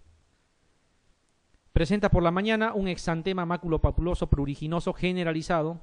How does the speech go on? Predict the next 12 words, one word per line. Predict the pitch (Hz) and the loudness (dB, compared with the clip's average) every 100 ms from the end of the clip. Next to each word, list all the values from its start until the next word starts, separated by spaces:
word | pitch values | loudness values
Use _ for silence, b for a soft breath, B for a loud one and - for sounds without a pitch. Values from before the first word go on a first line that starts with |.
| - | -10
que | 160 | -6
es | |
más | 160 151 | -4 -4
intenso | 156 165 160 147 | -4 -6 -4 -4
en | |
miembros | 147 156 156 | -4 -4 -6
inferiores. | 135 143 143 101 - - - _ _ _ _ _ _ _ _ _ _ _ _ _ _ _ | -6 -4 -2 -4 -10 -20 -20 _ _ _ _ _ _ _ _ _ _ _ _ _ _ _
¿Algo | - 151 165 | -4 0 0
les | 151 | -2
hace | 156 | -2
pensar | 156 143 170 | -2 -2 -6
esto? | 160 | -8